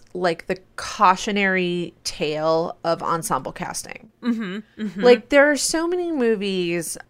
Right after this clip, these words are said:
Speaker 1: that do a great job with ensemble casts. One specific recent example are the newer Agatha Christie movies, the,
Speaker 2: Sure.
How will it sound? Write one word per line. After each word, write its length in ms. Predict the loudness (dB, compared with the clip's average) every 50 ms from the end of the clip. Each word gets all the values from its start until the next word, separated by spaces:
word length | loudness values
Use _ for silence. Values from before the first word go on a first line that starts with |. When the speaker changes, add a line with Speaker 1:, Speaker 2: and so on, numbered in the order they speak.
| _
Speaker 1:
that 540 | _ -14 -4 4 6 6 6 4 0 -8 -12
do 180 | -8 -2 0 0
a 80 | 0
great 500 | 0 -2 -6 -6 2 2 2 2 2 -2
job 400 | 0 2 4 6 6 4 2 0 -4
with 120 | -6 -4 0 0
ensemble 480 | 0 0 0 0 -2 -2 -2 -2 -8
casts. 600 | -8 -6 -6 -6 -6 -6 -10 -10 -10 -10 -10 -12 -14 _ _ _ -20 _ _
One 340 | -4 0 0 2 2 0 -2
specific 580 | -6 -6 -6 -4 -4 -4 -4 -4 -6 -8 -10 -16
recent 480 | -14 -10 -8 -6 -6 -6 -6 -8 -8 -10
example 640 | -10 -10 -8 -8 -8 -8 -6 -2 0 0 0 0 0 2
are 440 | 2 4 4 4 4 2 0 -2 -6 -14 -20 -20 -20 -20 _ _
the 100 | -2 0
newer 500 | 0 2 0 2 2 4 6 4 4 4 4
Agatha 340 | 2 2 2 0 -4 -6 -8
Christie 400 | -8 -8 -8 -8 -8 -12 -14 -14
movies, 580 | -14 -14 -14 -14 -14 -14 -12 -12 -10 -10 -10 -4
the, 220 | 0 0 2 4
Speaker 2:
Sure. 220 | 4 2 2 2